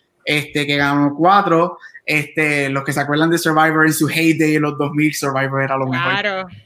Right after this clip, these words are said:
Speaker 1: Este, pero RuPaul es súper bueno. Este season que salió es bien interesante porque empieza de una manera y los últimos dos episodios son online por lo del covid,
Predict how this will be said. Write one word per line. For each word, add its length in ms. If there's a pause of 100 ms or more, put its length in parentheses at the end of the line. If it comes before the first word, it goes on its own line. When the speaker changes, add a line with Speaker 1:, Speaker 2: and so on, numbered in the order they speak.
(200)
Speaker 1:
Este, 480
pero 340
RuPaul 320
es 120
súper 260
bueno. 340
Este 280
season 600 (220)
que 160
salió 580
es 160
bien 180
interesante 600
porque 240
empieza 380
de 40
una 160
manera 460 (320)
y 120
los 120
últimos 400
dos 100
episodios 520
son 180
online 560
por 100
lo 120
del 180
covid, 420